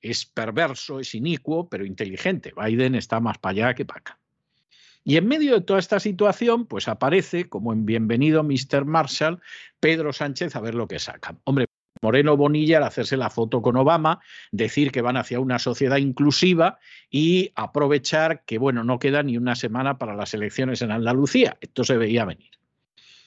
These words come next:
Pero bueno, en el caso de Sánchez, pues ya era tremendo. El caso de Sánchez era suplicar.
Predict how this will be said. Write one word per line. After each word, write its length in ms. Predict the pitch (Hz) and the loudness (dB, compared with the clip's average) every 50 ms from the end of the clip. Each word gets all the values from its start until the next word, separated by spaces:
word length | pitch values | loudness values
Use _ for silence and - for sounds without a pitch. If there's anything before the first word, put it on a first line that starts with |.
| _ _ _ | _ _ _
Pero 160 | - 110 120 | -2 2 4
bueno, 340 | 139 165 170 143 107 - _ _ | 4 4 4 2 -2 -6 _ _
en 160 | 107 104 113 | -6 -4 -2
el 180 | 113 117 - - | -2 -2 -2 -2
caso 320 | - 135 135 - - 135 | -2 -2 -2 -2 -4 -4
de 120 | 135 135 - | -4 -4 -2
Sánchez, 600 | - 160 160 165 151 139 - 180 170 180 175 - _ _ _ _ _ _ | -2 -2 -2 -2 -4 -6 -4 -4 -4 -4 -6 -10 _ _ _ _ _ _
pues 180 | 95 85 113 | -14 -12 -8
ya 80 | 120 113 | -6 -4
era 180 | 120 131 135 | -2 -2 -2
tremendo. 460 | - 113 101 110 156 208 202 - 85 87 | -4 -6 -6 -4 -2 -2 -2 -4 -6 -10
El 120 | 80 - | -14 -8
caso 260 | - 110 107 - 127 | -8 -6 -4 -4 -2
de 100 | 123 123 | -2 -2
Sánchez 460 | - - 139 139 135 - 165 156 - | -2 -2 -4 -4 -2 -2 -2 -2 -2
era 160 | 143 123 131 127 | -2 -2 -2 -4
suplicar. 720 | - - 120 104 87 - 87 92 - - - - - - | -4 -4 -6 -6 -6 -8 -12 -12 -12 -12 -16 -16 -18 -18